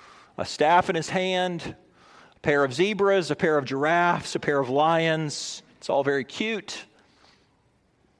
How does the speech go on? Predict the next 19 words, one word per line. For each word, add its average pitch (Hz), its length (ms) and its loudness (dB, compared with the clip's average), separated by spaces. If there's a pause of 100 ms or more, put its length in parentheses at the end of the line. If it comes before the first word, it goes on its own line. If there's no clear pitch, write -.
(560)
Not 113 200 -4
surprisingly, 143 640 0
Fisher-Price 143 880 0 (760)
did 131 200 -2
not 135 300 0
include 135 600 -4
anyone 127 720 -2 (400)
in 110 140 -6
agony, 131 600 -2 (200)
drowning, 190 580 -2 (1120)
or 113 400 -4 (180)
floating 131 440 -2
bodies 120 460 -2
for - 160 -6
the 113 80 -2
water. 151 500 0 (1700)
Most 127 240 -2
of 131 80 0
us - 360 -2